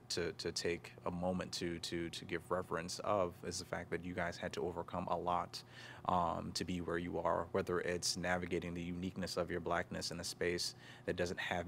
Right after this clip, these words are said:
many of us there, or even, uh, the difficulties of packing up your bags from Florida State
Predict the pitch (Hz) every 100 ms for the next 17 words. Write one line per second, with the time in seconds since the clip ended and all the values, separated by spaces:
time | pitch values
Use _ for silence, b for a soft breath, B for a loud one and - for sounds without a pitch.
0 | 87 90 92 87 87 85 - 110 101 92
1 | 90 B B B - 92 104 104 95 95
2 | 92 87 85 90 101 107 98 - 95 90
3 | 87 - - 90 95 90 87 92 85 117
4 | 113 113 101 - 95 90 - 95 87 90
5 | - 139 131 131